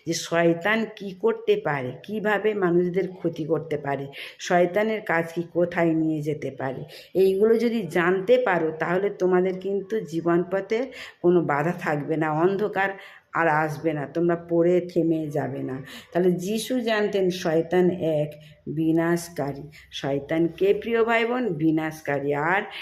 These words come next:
আর য-, যিশু যখন জানতেন, তোমরাও জানো যে শয়তান বিনাশকারী, তোমাদের বিনাশ করে দেবে, তোমাদের ধ্বংস করে দেবে।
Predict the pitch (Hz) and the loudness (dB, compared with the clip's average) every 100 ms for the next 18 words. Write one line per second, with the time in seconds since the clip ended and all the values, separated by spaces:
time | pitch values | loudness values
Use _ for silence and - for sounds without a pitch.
0 | - - 151 143 - 165 160 151 202 214 | -12 -6 -6 -6 -2 2 2 0 -4 -4
1 | 196 185 185 170 165 156 156 196 185 190 | -2 0 2 2 2 2 0 -4 -2 -2
2 | 208 220 233 185 170 156 151 151 180 220 | 0 0 0 0 0 0 -2 0 2 2
3 | 339 - - - 165 156 151 175 165 165 | -2 -12 -14 -2 -2 0 2 2 4 2
4 | 160 160 - 147 147 170 180 190 131 151 | 2 -2 -2 -2 0 0 2 -2 -2 -2
5 | 156 175 - 147 127 135 123 123 - - | -2 -2 -6 -8 -6 -6 -6 -8 -10 -14
6 | - 202 220 208 160 175 190 208 185 180 | -4 2 4 4 2 2 2 0 -6 -6
7 | 143 127 - - | -4 -4 -6 -8